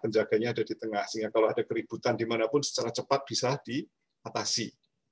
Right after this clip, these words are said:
Dan itu diterapkan di Paris melalui pola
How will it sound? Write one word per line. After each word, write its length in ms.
Dan 80
itu 160
diterapkan 560
di 160
Paris 320
melalui 480
pola 480